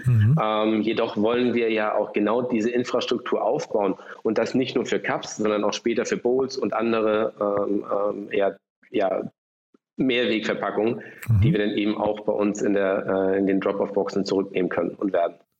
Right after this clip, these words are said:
Speaker 1: Mhm. Das heißt also, ihr macht quasi aus diesen ganzen Takeaway, ähm, Verpackungen, macht ihr irgendwie mehr Wert vielleicht auch, aber mehr Weg vor allem, äh, ähm, Verpackungen. Wie hat man sich das vorzustellen? Ich gehe dann zu so einem, zu so einer Station von euch hin und schmeiß das da ein und bekomme was gut geschrieben auf mein Handy oder wie, wie läuft der Prozess?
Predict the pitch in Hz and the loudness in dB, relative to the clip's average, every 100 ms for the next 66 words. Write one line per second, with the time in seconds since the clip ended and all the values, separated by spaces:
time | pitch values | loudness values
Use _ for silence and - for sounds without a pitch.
0 | - 123 175 170 113 139 147 131 139 143 | 0 4 4 2 2 2 2 2 2 2
1 | - - 135 139 135 127 135 120 127 156 | 0 0 2 2 2 0 2 2 4 2
2 | - 156 143 127 143 139 135 131 131 139 | 2 4 4 4 2 2 2 4 2 2
3 | 127 123 123 127 120 127 143 127 135 120 | 2 4 4 4 2 0 0 0 2 2
4 | 120 - 131 123 117 113 135 123 123 139 | 2 0 2 4 4 4 4 4 2 2
5 | - 139 127 123 131 143 127 127 117 160 | 0 2 2 2 2 2 4 4 2 2
6 | - 131 131 143 - - - - 147 143 | 0 2 4 2 0 -4 -6 0 2 4
7 | 147 151 135 139 - - 147 165 160 175 | 4 4 4 4 2 0 0 2 2 2
8 | 165 - - - - - 123 160 190 190 | -2 -14 -18 -20 -18 0 2 4 4 2
9 | 160 175 - 151 127 127 123 - 151 165 | 2 2 0 0 2 2 2 2 2 2
10 | 160 139 143 135 135 139 - 131 135 127 | 2 2 4 4 4 2 2 2 2 2
11 | 135 - 147 156 143 127 - 170 185 151 | 0 2 2 4 2 2 2 2 4 4
12 | 139 - - 135 - 156 139 117 135 175 | 4 2 0 0 0 0 0 2 2 4
13 | 160 135 139 143 147 139 160 - 123 147 | 4 2 2 2 2 2 0 0 0 2
14 | 143 - 120 123 117 107 110 113 127 117 | 2 4 4 4 4 4 2 2 2 2
15 | 117 113 120 110 - 98 - | 2 2 0 -2 0 -2 -2